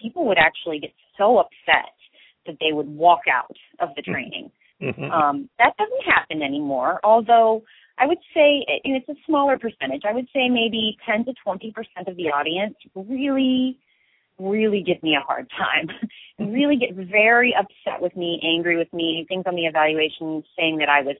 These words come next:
Speaker 1: condescending, um, or dismissive of, of the twelve steps, and I'm really not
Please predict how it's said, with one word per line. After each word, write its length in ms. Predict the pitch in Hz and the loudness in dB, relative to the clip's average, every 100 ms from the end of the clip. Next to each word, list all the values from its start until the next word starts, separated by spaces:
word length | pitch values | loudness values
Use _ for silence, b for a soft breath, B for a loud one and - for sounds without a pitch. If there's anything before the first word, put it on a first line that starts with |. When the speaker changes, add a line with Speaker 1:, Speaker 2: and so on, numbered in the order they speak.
| - | -6
Speaker 1:
condescending, 1200 | 147 139 131 - 233 214 214 202 196 185 180 180 b b b - | -4 -4 -6 -4 0 0 0 -2 0 -2 -4 -6 b b b -6
um, 240 | 143 143 | -4 -2
or 160 | 151 151 | -4 -4
dismissive 920 | 147 - 202 202 202 185 170 165 175 - | -6 -10 -8 -8 -4 -2 0 -2 -4 0
of, 280 | 165 156 160 | 2 2 2
of 140 | 175 165 | -4 -6
the 80 | 170 | -4
twelve 180 | 170 160 - | 0 0 0
steps, 220 | 170 - | -2 0
and 80 | 196 | -2
I'm 140 | 196 262 | -2 -2
really 160 | 349 | 2
not 220 | 294 185 | 4 2